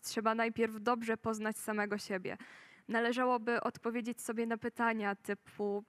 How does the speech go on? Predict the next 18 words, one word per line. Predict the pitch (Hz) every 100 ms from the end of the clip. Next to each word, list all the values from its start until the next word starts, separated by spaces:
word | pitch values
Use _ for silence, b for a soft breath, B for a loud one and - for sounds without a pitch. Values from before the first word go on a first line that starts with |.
| _ -
co | - 240 247
decyduje | 226 233 - 208 226 233 233 233
o | 214
moich | 220 220 226 226 - _ -
porażkach | 220 226 233 - - 269 277 -
i |
moich | 233 226 -
sukcesach? | 240 - - 202 - 208 - B B B B
Jaki | - 247 -
jest | 240 - 226
mój | 233
typ | - 226 -
osobowości? | 233 233 208 208 208 233 - - 269 285 B B B B B _ -
E, | 208 214
jak | 208 233 247
pracuję | - 247 - 240 240
w | 226
grupie? | 214 233 233 269 269